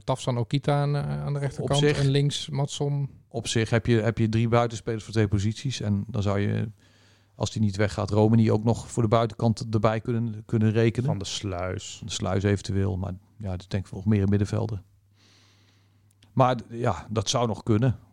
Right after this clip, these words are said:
Speaker 2: Als je een goede kunt vinden, moet je het niet laten, denk ik.
Speaker 1: Ja.
Speaker 3: Dus we zijn aardig, eh, compleet.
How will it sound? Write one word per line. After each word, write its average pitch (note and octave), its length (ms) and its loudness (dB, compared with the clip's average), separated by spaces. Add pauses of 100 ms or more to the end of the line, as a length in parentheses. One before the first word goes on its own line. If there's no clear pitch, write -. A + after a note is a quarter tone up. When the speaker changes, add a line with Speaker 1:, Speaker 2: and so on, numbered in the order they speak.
Speaker 2:
Als - 140 -4
je A#2 60 2
een A2 60 2
goede A2+ 180 2
kunt G2+ 200 -2
vinden, A2+ 260 4
moet G2+ 80 4
je G2+ 60 4
het G2+ 100 2
niet G2+ 100 4
laten, A2+ 260 0
denk B2+ 180 2
ik. - 200 -6 (540)
Speaker 1:
Ja. A2 260 2 (1120)
Speaker 3:
Dus - 160 -2
we G#2+ 60 -2
zijn A2 180 2
aardig, G#2 320 0
eh, G#2 80 4
compleet. F#2 520 -2